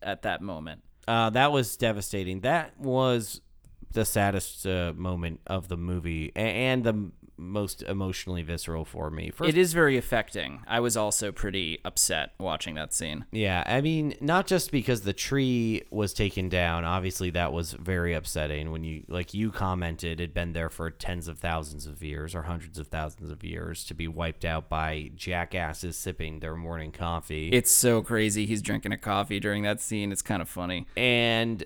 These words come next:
Speaker 2: uh, and then coupled with the fact that it was literally crushing them, it was v-, it was very, very
Speaker 1: It's really
Speaker 2: sad.
Speaker 1: upsetting to watch.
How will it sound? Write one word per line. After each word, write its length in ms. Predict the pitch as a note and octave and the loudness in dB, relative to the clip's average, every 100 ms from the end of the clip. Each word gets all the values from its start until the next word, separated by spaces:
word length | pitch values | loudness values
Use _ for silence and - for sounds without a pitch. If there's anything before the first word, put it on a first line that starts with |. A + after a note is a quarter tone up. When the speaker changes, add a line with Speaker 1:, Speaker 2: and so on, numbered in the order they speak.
| - | 2
Speaker 2:
uh, 720 | A2+ A2 G#2+ G#2 G2+ G2+ F2+ - | 4 6 6 4 4 2 0 -2
and 320 | - B2 B2 G#2 | 0 2 2 4
then 640 | C3 D3+ D3 D3 C#3 B2+ - | 6 6 6 4 2 -2 -4
coupled 300 | - D#3+ G3+ | 0 4 4
with 100 | F#3 | 2
the 80 | F3+ | 2
fact 220 | F3 E3+ | 2 4
that 40 | F3 | 4
it 80 | D3 | 2
was 140 | B2+ | 2
literally 640 | A#2+ B2+ D#3+ E3+ E3 D3+ C3 | 2 2 4 6 6 6 4
crushing 800 | - - E3+ F3+ - C3 G2+ | -2 -4 0 2 2 0 0
them, 420 | F2+ E2 B1+ B1 - - | 0 -2 -4 -8 -12 -4
it 200 | C#3 D3+ | -2 2
was 320 | E3 D3 - - - _ | 2 0 -6 -12 -20 _
v-, 400 | A2 G#2+ A#2 - | -14 -14 -14 -8
it 180 | - D#3+ | -2 0
was 220 | D#3 D3 | 2 0
very, 640 | A#2+ C3 D#3+ D#3 C#3+ A#2+ | 0 0 2 4 4 4
very 800 | G#2 G2+ G2 F#2 F2 E2 D2+ D2 - | 2 0 2 2 0 -2 -4 -8 -2
Speaker 1:
It's 220 | A#2+ - | 0 4
really 220 | B2 A2+ | 6 8
Speaker 2:
sad. 60 | G2 | 6
Speaker 1:
upsetting 380 | E2+ F#2 D#2+ D#2 | 4 2 2 -2
to 60 | D2+ | -4
watch. 420 | D#2 E2+ - | -4 -6 -6